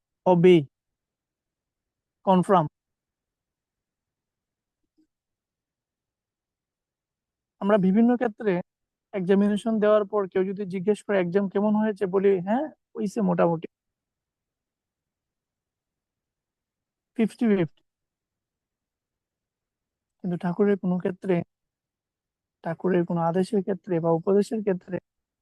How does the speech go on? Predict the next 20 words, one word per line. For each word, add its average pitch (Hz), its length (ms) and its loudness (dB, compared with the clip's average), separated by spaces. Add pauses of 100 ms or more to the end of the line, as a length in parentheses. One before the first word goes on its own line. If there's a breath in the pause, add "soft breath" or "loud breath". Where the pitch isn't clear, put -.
(560)
আমরা 170 240 2
বলতে 175 300 4
পারি, 170 220 -2
"হ্যাঁ, 151 260 -8 (240)
এটা - 180 -8
নিশ্চিত 190 460 2 (640)
ভালো 170 200 2
কিছু 165 220 -6
হবে।" - 200 -12 (4000)
আমরা 165 200 0
গুরুজনের 180 460 4
কাছ 185 160 -8
থেকে 185 260 -6
অবশ্যই 180 460 0
শিক্ষা - 340 -4
নিব, 190 160 2 (1600)
গুরুজনকে 170 560 2
অবশ্যই 180 420 0
সম্মান 185 400 2
করব, 175 240 -4